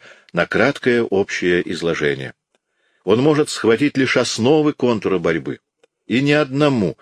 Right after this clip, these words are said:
самому добросовестному повествователю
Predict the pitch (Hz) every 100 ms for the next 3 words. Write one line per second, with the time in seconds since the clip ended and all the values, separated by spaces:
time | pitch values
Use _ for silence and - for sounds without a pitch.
0 | - - - - - 156 160 147 151 123
1 | 123 123 - - 107 92 - 85 78 69
2 | - _ 82 76 - 85 82 123 147 123
3 | 90